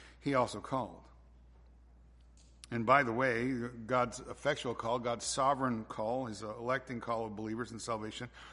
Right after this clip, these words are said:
again, is still just further proof that we are eternally secure in Christ. <clears throat> That's one of the issues that Paul's working through in the eighth chapter of the book of Romans, the eternal security of the believer. And there's a lot of people who don't have eternal security because they don't understand at the most fundamental la-,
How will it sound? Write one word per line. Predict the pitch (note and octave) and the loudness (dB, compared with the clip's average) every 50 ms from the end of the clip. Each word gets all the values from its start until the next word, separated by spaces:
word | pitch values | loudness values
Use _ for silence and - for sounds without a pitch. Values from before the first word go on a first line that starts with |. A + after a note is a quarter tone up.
| - - - - | -20 -20 -16 -12
again, | - A#2 A2+ C3 C#3 C3+ C3 | -8 -4 0 0 0 0 0
is | A2+ - | -4 -6
still | - - C#3+ C3 | -6 -4 -4 -4
just | A#2 A#2 A2 | -4 -4 -6
further | - - C#3+ C3 A#2 G#2+ | -2 -2 0 0 0 -2
proof | - - - D3+ D3 C#3 B2 - - | -4 -2 -2 0 0 0 0 -2 -4
that | - A#2+ A#2 A2+ - - - - - - - - | -6 -6 -6 -6 -10 -18 -20 -20 -20 -18 -10 -4
we | B2+ C#3 C3+ | -2 0 2
are | C3 B2 B2 | 2 0 0
eternally | - A2+ - - - D3+ D#3 D#3 D#3 D#3 C#3+ | -2 -6 -8 -6 -2 -2 -2 -2 -2 -4 -6
secure | - - C3 B2 - - C#3 C3+ B2+ | -6 -6 -8 -6 -4 0 0 0 0
in | A2+ | -2
Christ. | G2 - B2 A2 F#2+ E2 - - - - - - - - - - - - - - - | -4 -4 -4 -4 -4 -6 -12 -18 -20 -20 -20 -20 -20 -20 -20 -20 -20 -18 -12 -2 6
<clears throat> | - | 10
That's | - - - - C#3+ C3+ - - | 12 12 12 12 10 6 6 4
one | B2+ C#3+ C#3 | 2 2 2
of | B2+ A#2 | 2 2
the | A#2+ A#2+ B2+ | 2 2 2
issues | C#3 - - B2+ A2+ G2 | 2 2 0 -2 -2 -2
that | A2 G2+ | -4 -6
Paul's | - - B2+ C3 A#2+ G#2+ | -2 0 2 2 2 2
working | B2 B2+ B2 - B2+ | 0 -2 -2 -4 -6
through | G#2+ - A#2+ A#2 A2 | -6 -4 -4 -4 -4
in | G#2+ | -4
the | G#2+ G#2+ G#2+ A2 A2 - - G2 | -4 -6 -6 -8 -10 -12 -12 -8
eighth | A2 B2 A#2 - | -8 -8 -8 -6
chapter | - - B2 A2+ - A#2+ | -4 -4 -4 -4 -4 -6
of | G#2 | -8
the | G2+ | -6
book | G#2 A#2+ G#2+ - | -6 -6 -6 -6
of | G#2 | -6
Romans, | G2+ G#2+ A2+ A#2+ A2+ G2+ F#2 F2+ | -4 -4 -4 -4 -4 -6 -8 -8
the | G2 G2 - - - - - - - - A2 | -10 -12 -12 -14 -18 -20 -20 -20 -18 -14 -12
eternal | A2 - - C3+ B2+ A#2+ | -10 -6 -4 -2 -2 -2
security | - - A2 - - C3+ B2+ A#2+ A#2 | -4 -6 -10 -8 -4 -2 0 0 0
of | G#2+ | -2
the | G#2+ | -4
believer. | G2 G#2 A#2 B2+ A#2+ G#2 A2 | -4 -4 -4 -4 -2 -4 -6
And | G#2 G2+ | -8 -8
there's | G#2 | -4
a | A2 | -2
lot | A#2+ B2+ | 0 0
of | C3 B2+ | 0 -2
people | - C3+ A#2+ A#2 | -4 -6 -4 -4
who | A#2 A2+ | -4 -2
don't | B2 B2 A#2 | -2 -2 -2
have | A#2+ B2 A2+ | -2 -2 -4
eternal | G#2+ - - C3 A#2 G#2 | -4 -6 -8 -8 -8 -8
security | - - - - D3+ D3+ B2+ A2+ A2 - - - - - - - | -10 -14 -12 -8 -6 -4 -4 -4 -6 -8 -14 -18 -18 -18 -14 -10
because | A#2 - - C3+ A#2+ | -8 -4 -4 -2 0
they | A#2+ B2+ | 0 2
don't | A#2+ B2+ B2+ B2+ | 2 2 0 0
understand | B2+ B2+ A#2+ A#2+ A2 - - C3+ C3+ C3+ C3 | -2 -4 -4 -4 -6 -6 -6 -6 -4 -4 -4
at | A#2 G#2 | -4 -4
the | A2+ | -4
most | A2+ A#2 - - | -4 -4 -4 -4
fundamental | - C#3 C3+ B2 A2+ A#2 A#2 A2+ G#2+ | -4 -2 0 0 0 0 0 -2 -2
la-, | A2 A#2 B2+ C#3 | -2 -2 -4 -4